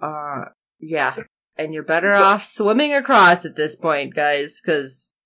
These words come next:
Speaker 1: I don't think anything good's gonna happen.
Speaker 2: Shoot, you could ju-, jump in the water and you think you're getting ate by Jaws.
Speaker 1: True. True. And it could be absolutely nothing. Like,
Speaker 2: Right.
Speaker 1: like
Speaker 2: You guys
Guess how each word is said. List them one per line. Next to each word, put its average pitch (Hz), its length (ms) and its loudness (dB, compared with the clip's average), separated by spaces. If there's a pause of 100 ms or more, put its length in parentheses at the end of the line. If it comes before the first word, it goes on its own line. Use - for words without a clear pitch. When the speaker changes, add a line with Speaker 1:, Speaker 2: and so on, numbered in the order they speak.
(140)
Speaker 1:
I 185 140 0
don't 233 200 -4
think 226 200 -2
anything 202 400 -2
good's 175 280 0
gonna 165 200 -2
happen. 131 500 -4 (240)
Speaker 2:
Shoot, 156 320 -10
you 131 160 -12
could 123 200 -10
ju-, 131 420 -10 (160)
jump 156 240 -2
in 160 80 -2
the 160 80 0
water 165 420 0
and 151 100 -2
you 139 160 -6
think 151 220 -4
you're 147 140 -6
getting 151 300 -6 (140)
ate 156 160 -6
by 160 160 0
Jaws. 156 640 -4 (260)
Speaker 1:
True. 247 880 -4 (340)
True. 180 640 -10 (280)
And 151 140 -12
it 151 120 -16
could 170 80 -14
be 160 120 -8
absolutely - 400 -10
nothing. 156 400 -12 (280)
Like, - 240 -14
Speaker 2:
Right. 139 280 -4
Speaker 1:
like 165 220 -6
Speaker 2:
You 143 180 -8
guys 143 520 -6